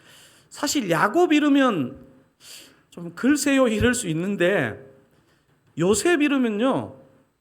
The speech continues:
이 너무 완벽한 사람 같아요. 요셉이 왜 잘 산 인물일까요?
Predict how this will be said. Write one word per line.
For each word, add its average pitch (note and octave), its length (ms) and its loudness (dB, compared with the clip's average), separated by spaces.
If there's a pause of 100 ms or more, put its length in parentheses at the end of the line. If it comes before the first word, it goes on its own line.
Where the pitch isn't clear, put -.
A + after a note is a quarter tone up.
(600)
이 D4+ 80 2
너무 B3 360 4
완벽한 B3 600 -2
사람 D3+ 360 -6
같아요. G#2 500 -12 (2000)
요셉이 C#4+ 320 4
왜 G3+ 320 4
잘 G#3+ 340 0
산 A3+ 340 -4
인물일까요? A3 800 2